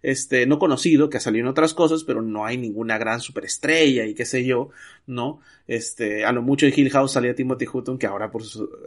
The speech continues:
acusaciones de violación ya obviamente no está, menos mal,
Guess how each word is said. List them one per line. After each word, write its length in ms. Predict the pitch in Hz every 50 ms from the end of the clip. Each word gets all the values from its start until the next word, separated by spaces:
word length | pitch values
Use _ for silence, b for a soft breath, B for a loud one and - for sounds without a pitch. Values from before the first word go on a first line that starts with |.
| - 57
acusaciones 400 | 113 - 110 101 98 107 110 113
de 60 | 123 117
violación 540 | 113 110 107 101 98 - - 113 113 113
ya 120 | 107 98 98
obviamente 460 | 104 107 101 101 113 120 117 110 113
no 100 | 110 131
está, 380 | 139 139 - - 139 139 135 131
menos 260 | 123 127 123 123 123
mal, 280 | 139 135 123 131 147